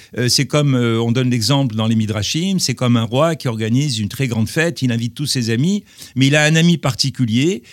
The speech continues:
et lorsque tout le monde s'en va, eh bien, il dit à cet ami, « Écoute, fais-moi plaisir, reste un peu encore avec moi, et tu vas, on va rester ensemble, et on va faire une petite fête ensemble. » Et le roi et son invité intime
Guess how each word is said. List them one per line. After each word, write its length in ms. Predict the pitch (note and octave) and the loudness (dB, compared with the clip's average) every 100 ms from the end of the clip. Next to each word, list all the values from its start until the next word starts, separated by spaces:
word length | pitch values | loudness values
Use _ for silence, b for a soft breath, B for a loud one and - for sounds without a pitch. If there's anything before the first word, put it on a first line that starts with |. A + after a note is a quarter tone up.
| B | B
et 80 | C#3 | 0
lorsque 360 | D3+ - D#3+ - | 0 0 -2 0
tout 100 | E3 | 0
le 80 | |
monde 160 | D3+ C#3 | 2 2
s'en 160 | C#3 A#2 | 2 2
va, 300 | A#2+ E3+ D#3+ | 2 0 0
eh 40 | |
bien, 160 | C3 C#3 | -2 -2
il 180 | C3+ | -2
dit 200 | B2 B2+ | -2 -2
à 60 | D3+ | 0
cet 200 | C#3 B2+ | 0 0
ami, « 280 | B2 D#3 E3 | 0 2 0
Écoute, 260 | - D3 | -2 -4
fais-moi 300 | - C#3 C#3 | -2 0 0
plaisir, 420 | B2 A#2 A2+ D3+ E3+ B B | 0 0 0 -2 -4 B B
reste 300 | B2 D#3 - | 0 0 2
un 100 | C#3+ | -2
peu 280 | - C#3 C#3 | 0 0 2
encore 340 | B2 C#3+ C3 | 2 0 0
avec 280 | B2 A2+ - | 0 -2 0
moi, 380 | B2+ C#3+ F#3 G3 B B - | 2 2 2 -2 B B -6
et 100 | B2 | -2
tu 120 | D3+ | 0
vas, 100 | D3 | 0
on 60 | |
va 120 | C3+ C3+ | 2 2
rester 260 | B2 - | 0 2
ensemble, 560 | A#2+ A2+ E3 F#3+ G#3+ E3+ | 4 6 4 2 0 0
et 100 | C#3+ | 0
on 60 | |
va 80 | C#3 | 0
faire 140 | C#3 D#3 | 0 0
une 100 | C#3+ | 0
petite 300 | D3 C#3 - | -2 -4 -4
fête 180 | C#3+ | -2
ensemble. » 300 | C3+ A2+ D3+ | 0 2 2
Et 140 | F3 C#3 | 2 2
le 100 | C3+ | 2
roi 300 | C#3+ D#3 D3 | 2 2 2
et 40 | |
son 240 | B2 C#3 C3 | 0 0 2
invité 360 | B2+ B2+ C3+ | 2 -2 0
intime 460 | A#2 A2 E3 F#3 | 0 0 0 0